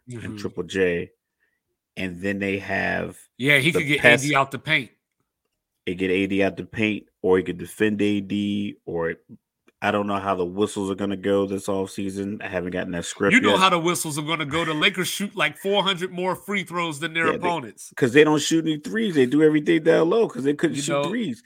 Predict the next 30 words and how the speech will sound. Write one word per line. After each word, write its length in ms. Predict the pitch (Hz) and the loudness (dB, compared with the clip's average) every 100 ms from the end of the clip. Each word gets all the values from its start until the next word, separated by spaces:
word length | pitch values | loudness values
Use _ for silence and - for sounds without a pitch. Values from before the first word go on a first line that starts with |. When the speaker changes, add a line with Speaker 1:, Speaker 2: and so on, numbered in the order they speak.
| - | -10
Speaker 2:
but 140 | 127 | -2
Speaker 1:
That 40 | 143 | 0
Speaker 2:
what's 140 | 151 | 0
Speaker 1:
nu-, 60 | 185 | 0
Speaker 2:
crazy 160 | 254 226 | 0 2
Speaker 1:
okay, 180 | 196 | 2
Speaker 2:
is 60 | 160 | 4
Speaker 1:
once 200 | 135 156 | 2 0
Speaker 2:
the 60 | 135 | 4
Speaker 1:
again, 140 | 147 | 4
that 140 | 135 131 | 4 2
number 200 | 143 135 | 2 2
is 100 | 123 | 0
inflated 460 | 117 - 135 107 | -2 2 2 2
because 380 | 101 98 107 98 123 | -4 0 0 0 -6
they 200 | 113 135 | -2 0
don't 120 | 147 | 0
shoot 200 | - 127 | -4 -4
a 60 | 123 | 0
lot 200 | 117 107 | 0 -2
of 100 | - | -6
threes, 460 | 117 113 87 - - | -6 -4 -6 -10 -8
so 180 | - | -2
they're 140 | 107 104 | 0 0
Speaker 2:
I 60 | - | 2
know. 80 | |
Speaker 1:
always 300 | 120 113 104 | 2 0 -2
at 140 | 110 - | -2 -2
the 120 | 98 | -2
hoop. 320 | 120 135 - | 0 -2 -4